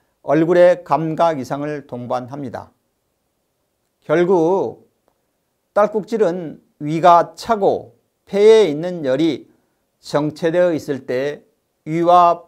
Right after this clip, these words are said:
폐의 한열의 균형을 바로잡기 위해 폐와 뇌세포 사이에서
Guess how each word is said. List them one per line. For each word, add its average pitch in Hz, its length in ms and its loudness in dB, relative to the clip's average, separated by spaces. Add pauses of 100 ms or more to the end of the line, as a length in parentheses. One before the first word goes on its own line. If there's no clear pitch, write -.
폐의 202 480 0 (200)
한열의 208 520 -2
균형을 170 680 -6 (400)
바로잡기 147 540 0
위해 156 380 -2 (1600)
폐와 180 720 4
뇌세포 175 760 0
사이에서 156 800 -2